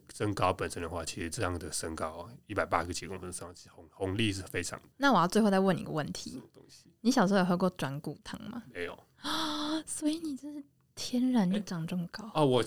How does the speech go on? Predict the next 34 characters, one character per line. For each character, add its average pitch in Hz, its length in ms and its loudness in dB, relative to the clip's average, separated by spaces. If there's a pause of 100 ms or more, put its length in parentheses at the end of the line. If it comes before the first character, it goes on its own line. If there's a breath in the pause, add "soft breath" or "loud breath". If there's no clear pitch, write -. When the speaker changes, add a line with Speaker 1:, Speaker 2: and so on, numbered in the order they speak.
(120)
Speaker 1:
后 - 300 10
来 117 100 8
有 98 160 2
听 101 240 -2
说 92 220 -2
一 92 40 -10
件 90 200 -2
事， 90 100 -2
就 - 140 0
是 151 160 4
其 101 240 -2
实 85 380 -8 (100)
多 135 260 6
睡 - 600 0 (300)
觉 87 280 -2 (180)
有 98 240 -4
利 226 120 2
于 90 480 -4
小 85 180 -14
朋 - 140 -16
友 87 160 -14
长 82 160 -20
高 - 160 -20
身 - 180 -20
高。 90 120 -18
Speaker 2:
嗯。 95 80 -4
Speaker 1:
因 165 80 4
为 170 60 8
我 151 60 8
小 - 240 2
时 - 140 4
候 98 60 6
非 90 240 0
常 92 280 -6